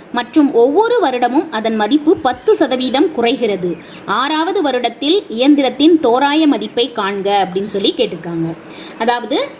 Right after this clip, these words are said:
நமக்கு ஒரு இயந்திரத்தின் தற்போதைய மதிப்பு கொடுத்துட்டாங்க. So, அதுதான் நமக்கு தேவையான ஏ. ஏ மதிப்பு நாற்பதாயிரம் சொல்லி கொடுத்துட்டாங்க.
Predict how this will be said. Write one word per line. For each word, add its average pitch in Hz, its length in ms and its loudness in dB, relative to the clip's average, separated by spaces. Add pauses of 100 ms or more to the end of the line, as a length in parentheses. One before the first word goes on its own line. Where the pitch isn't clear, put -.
நமக்கு 254 320 0
ஒரு 277 180 4
இயந்திரத்தின் 294 680 0 (140)
தற்போதைய 302 520 0
மதிப்பு 220 340 -2
கொடுத்துட்டாங்க. 175 600 -2
So, - 200 0
அதுதான் 262 340 -2
நமக்கு 277 280 -2
தேவையான 226 560 0 (460)
ஏ. 196 300 2 (520)
ஏ 254 240 0
மதிப்பு 285 480 0
நாற்பதாயிரம் 233 720 -2
சொல்லி 240 240 -4
கொடுத்துட்டாங்க. 202 520 -2